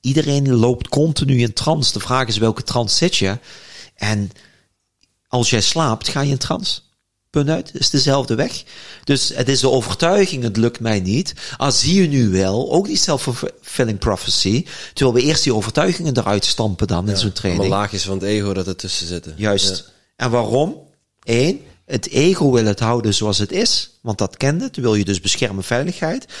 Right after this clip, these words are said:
Speaker 1: En ook al heb je daar heel veel pijn bij, dat is de, wel datgene wat je kunt dragen. Dus we houden het in stand.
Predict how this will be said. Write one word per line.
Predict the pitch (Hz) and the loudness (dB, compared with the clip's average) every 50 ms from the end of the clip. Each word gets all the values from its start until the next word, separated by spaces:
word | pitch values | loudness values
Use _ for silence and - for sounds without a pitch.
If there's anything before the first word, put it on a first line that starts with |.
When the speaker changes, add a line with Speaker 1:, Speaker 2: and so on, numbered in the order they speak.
| - - - - - | -16 -16 -16 -6 -2
Speaker 1:
En | 311 202 160 139 143 - - - - - - - - - | 0 0 0 0 -4 -8 -16 -20 -20 -20 -20 -16 -4 0
ook | 160 175 190 185 | 2 2 2 2
al | 165 139 139 127 110 | 2 2 2 2 2
heb | 107 123 175 - | 2 0 2 2
je | - 180 | 2 2
daar | - 151 120 | 2 2 0
heel | 110 104 143 208 - 240 208 | 2 2 4 4 4 4 4
veel | 160 170 170 160 147 | 4 4 4 4 4
pijn | 131 - - 185 202 202 185 156 | 2 2 0 2 2 2 2 2
bij, | 113 95 98 113 143 190 - - - - | 2 2 2 2 0 -2 -4 -10 -20 -10
dat | - - 151 - | -2 -2 0 2
is | 143 131 - | 2 0 2
de, | - 127 - 127 | 0 0 0 2
wel | 120 139 156 151 139 | 2 4 4 4 2
datgene | - 123 110 - - 127 117 104 | 2 0 0 0 0 0 2 2
wat | 98 98 - | 2 0 0
je | - | -2
kunt | - - 104 101 | -2 0 0 0
dragen. | - - 143 151 180 - - - _ _ _ _ _ _ - | 0 0 0 -2 -2 -4 -6 -10 _ _ _ _ _ _ -6
Dus | - 139 - | -2 -2 0
we | 147 | 2
houden | 127 117 104 95 92 | 2 2 2 2 0
het | 85 92 | 0 0
in | 90 | -2
stand. | - - - 135 143 151 - - | -2 0 0 -2 -6 -8 -10 -16